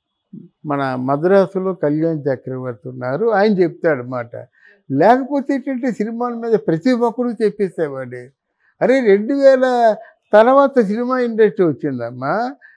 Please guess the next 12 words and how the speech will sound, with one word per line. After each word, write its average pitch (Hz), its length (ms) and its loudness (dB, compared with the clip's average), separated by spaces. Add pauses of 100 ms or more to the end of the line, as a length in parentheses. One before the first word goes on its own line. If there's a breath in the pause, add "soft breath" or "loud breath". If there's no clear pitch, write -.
(180 soft breath)
రెండు 180 280 2
వేల 254 280 4
తర్వాత 247 400 4
వచ్చిన 233 420 2
సినిమా 240 400 -4
ఇండస్ట్రీలో 226 520 -2
సక్సెస్ 214 540 0
రేట్ 214 260 0
ఎంత, 185 540 0 (380 soft breath)
నిర్మాణమైన 233 680 0
సినిమాలు 220 520 -2
ఎంత 160 400 4